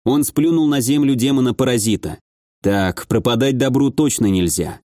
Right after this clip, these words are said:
Алекс натянул рукав на ладони, взял червя, стараясь не касаться голой кожей,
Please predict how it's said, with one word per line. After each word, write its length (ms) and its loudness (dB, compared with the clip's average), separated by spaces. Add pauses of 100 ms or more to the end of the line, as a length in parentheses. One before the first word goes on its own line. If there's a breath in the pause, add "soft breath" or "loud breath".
(120)
Алекс 420 -2
натянул 460 2
рукав 360 0
на 80 0
ладони, 440 2
взял 260 -2
червя, 440 0
стараясь 500 0
не 120 0
касаться 520 -2
голой 320 2
кожей, 440 0